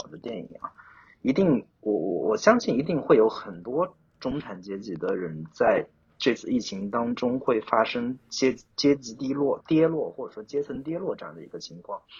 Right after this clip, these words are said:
或者说也一定会有无数人有这样的一个担忧和焦虑。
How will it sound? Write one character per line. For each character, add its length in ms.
或 200
者 60
说 340
也 140
一 140
定 200
会 200
有 80
无 240
数 260
人 240
有 240
这 100
样 160
的 60
一 80
个 140
担 340
忧 180
和 200
焦 280
虑。 240